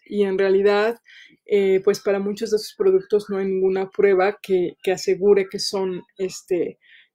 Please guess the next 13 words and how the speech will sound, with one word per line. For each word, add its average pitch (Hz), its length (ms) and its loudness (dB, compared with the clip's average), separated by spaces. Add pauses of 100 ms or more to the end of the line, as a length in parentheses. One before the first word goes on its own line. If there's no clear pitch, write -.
(100)
eh, 196 320 0
que, 185 400 2
eh, 190 220 0
protegen 220 520 0
o 196 80 -6
cuál 196 180 -2
es 190 120 -6
el 190 100 -4
nivel 185 180 -6
de 185 80 -6
protección 185 580 -10
que 196 100 -2
dan. 160 220 -4